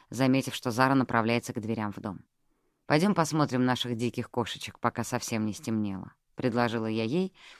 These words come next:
и ободряюще улыбнулась. «Как они там поживают, Кэл?» «По-моему, все они в отличной форме, насколько я могу судить.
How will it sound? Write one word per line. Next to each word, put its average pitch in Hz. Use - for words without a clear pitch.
и 160
ободряюще 131
улыбнулась. 107
«Как 214
они 151
там 131
поживают, 135
Кэл?» -
«По-моему, 247
все 175
они 220
в 185
отличной 160
форме, 127
насколько 139
я 131
могу 127
судить. 110